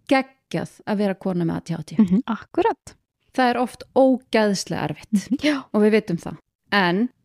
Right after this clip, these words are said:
Speaker 1: bara að fara inn í þetta, að skoða okkur sjálfar og bara hver er ég, hvað vil ég
Speaker 2: Mhm.
Speaker 1: og hvernig ætla ég að hámarka lífsgæðin mín og bara finna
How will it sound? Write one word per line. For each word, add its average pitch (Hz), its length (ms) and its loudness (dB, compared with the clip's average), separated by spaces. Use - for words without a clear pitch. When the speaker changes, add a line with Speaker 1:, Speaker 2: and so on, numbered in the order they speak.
Speaker 1:
bara 214 380 0
að 214 100 -4
fara 262 440 -2
inn 262 340 6
í 247 80 2
þetta, 202 680 -6
að - 40 -6
skoða 254 600 2
okkur 208 140 -2
sjálfar 180 500 -2
og 180 60 -8
bara 196 180 -2
hver 247 420 0
er 233 160 0
ég, 220 500 0
hvað 240 240 2
vil 247 260 4
ég 175 320 0
Speaker 2:
Mhm. 175 300 4
Speaker 1:
og 202 120 -8
hvernig 247 320 -2
ætla 247 120 -4
ég 240 300 0
að 208 40 -4
hámarka 226 840 2
lífsgæðin 196 640 2
mín 165 340 4
og 180 300 0
bara 180 220 -2
finna 233 760 4